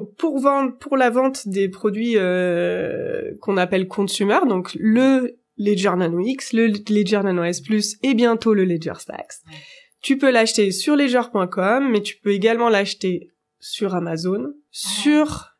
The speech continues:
Speaker 1: des, ce qu'on appelle les consum-, chez des consommateurs électroniques, c'est-à-dire des boulangers.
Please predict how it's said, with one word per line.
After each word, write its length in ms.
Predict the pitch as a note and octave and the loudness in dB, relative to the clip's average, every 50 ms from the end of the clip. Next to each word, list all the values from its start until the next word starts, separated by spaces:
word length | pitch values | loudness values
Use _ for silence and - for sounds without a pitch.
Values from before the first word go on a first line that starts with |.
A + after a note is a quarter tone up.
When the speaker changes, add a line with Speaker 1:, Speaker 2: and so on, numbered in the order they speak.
| _ | _
Speaker 1:
des, 680 | - F#3+ F3+ G#3 G#3+ G#3 G#3 G3+ G3+ G3+ G3+ G3 G3 G3+ | -8 -2 2 4 4 4 4 4 4 4 2 2 2 0
ce 120 | G3 - | -2 -2
qu'on 100 | - A3 | 0 0
appelle 200 | G#3 G3+ G3 A3+ | 2 2 2 2
les 40 | G#3 | 0
consum-, 420 | F3+ - B3 A#3+ - - A#3+ - - | 0 -2 -2 -2 -2 -2 -2 -2 -2
chez 220 | A3 - C#4 B3+ | -2 -2 0 0
des 80 | A3+ A3+ | 0 0
consommateurs 440 | - A#3 A3+ A3+ - A3+ A3 G#3+ | 0 -2 -2 0 2 2 4 4
électroniques, 560 | G#3 G#3 G#3 G#3 - - G#3+ G#3+ A3 A3+ G#3+ A3 | 4 2 2 -2 -2 -2 0 0 0 0 -2 -4
c'est-à-dire 680 | - G3 F3+ F3 F#3 F#3 F#3 F#3 G#3 G#3 G3+ G#3 - _ | -6 -6 -4 -2 -2 -2 0 0 0 0 0 -2 -8 _
des 240 | - F#3 F3+ F3+ G3 | -10 -6 -4 -2 -2
boulangers. 760 | F#3+ F3+ G3+ G#3+ A3 G#3+ G#3 G3+ F#3 F#3 G#3 G#3+ A3+ A3+ A3+ | 0 0 2 2 4 4 2 0 0 2 2 2 2 2 -2